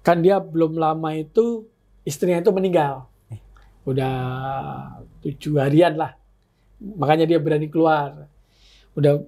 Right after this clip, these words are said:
Speaker 1: waduh, udah tujuh harian. Terus kita dipercaya cerita. "Istrinya sakit apa, Mas?" "Nggak tahu tuh, eh, apa namanya, mungkin udah garisnya gitu, meninggal," gitu. "Berarti ini mau ke keluarga?"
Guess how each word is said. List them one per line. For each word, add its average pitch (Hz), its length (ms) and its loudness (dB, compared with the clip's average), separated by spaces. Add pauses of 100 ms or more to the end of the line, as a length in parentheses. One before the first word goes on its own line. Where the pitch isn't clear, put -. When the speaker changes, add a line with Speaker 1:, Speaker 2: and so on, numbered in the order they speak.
(100)
Speaker 1:
waduh, 156 400 2
udah 139 160 -6
tujuh 156 240 -10
harian. 143 240 -10
Terus 143 240 -6
kita 165 240 0
dipercaya 156 420 2
cerita. 160 640 -2 (560)
"Istrinya 175 320 0
sakit 170 320 0
apa, 175 240 0
Mas?" 160 240 -8 (720)
"Nggak 131 160 -2
tahu 151 160 4
tuh, 160 180 -2 (140)
eh, 127 420 -6 (140)
apa - 240 -10
namanya, 147 480 -8 (1160)
mungkin 156 360 0
udah 147 560 0 (580)
garisnya 151 680 2
gitu, - 560 -20 (400)
meninggal," 156 500 2
gitu. 139 300 -8 (800)
"Berarti 151 240 4
ini 196 80 0
mau 180 160 0
ke 170 160 -2
keluarga?" 165 640 0